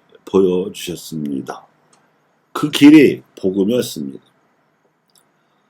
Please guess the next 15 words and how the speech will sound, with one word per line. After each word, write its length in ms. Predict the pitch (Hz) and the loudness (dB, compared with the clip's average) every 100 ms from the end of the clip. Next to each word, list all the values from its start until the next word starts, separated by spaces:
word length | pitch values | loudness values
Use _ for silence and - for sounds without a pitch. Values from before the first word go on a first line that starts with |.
| _ | _
그런데 260 | - 143 165 | 4 6 10
이를 200 | 160 170 | 10 10
가로막고 500 | 131 143 151 147 156 | 6 4 6 4 4
있는 120 | 160 | 4
원수가 580 | 131 113 110 - 104 98 | 4 4 0 -4 -6 -6
있었으니, 960 | 92 - 85 - - 87 101 117 87 73 _ _ _ _ _ _ - | -8 -10 -14 -12 -12 -6 -2 -2 -2 -6 _ _ _ _ _ _ -4
마귀 600 | 87 104 120 143 104 - _ | 4 4 4 4 0 -2 _
또는 240 | - 110 107 | -6 -4 -4
사탄이라고도 720 | - 110 110 110 101 104 104 | -6 -4 -4 -2 -2 -2 -2
부르는 580 | - 104 107 95 127 151 _ _ _ | -2 -2 0 0 -2 -6 _ _ _
악령이었습니다. 1120 | - 95 92 92 90 98 147 120 - 67 64 - _ _ _ _ _ _ _ _ _ _ _ _ _ _ _ _ _ _ _ _ _ - | -6 -2 0 -2 0 4 4 4 0 -14 -18 -20 _ _ _ _ _ _ _ _ _ _ _ _ _ _ _ _ _ _ _ _ _ 0
예수님께서는 1000 | 127 131 156 147 139 101 104 110 85 76 _ _ - | 2 6 4 4 0 0 -2 -2 -4 -10 _ _ -2
인류 300 | 120 147 156 | 4 6 6
구원을 540 | 139 151 151 151 117 | 6 6 8 6 4
위해서, 420 | 95 82 - - | 0 -4 -10 -20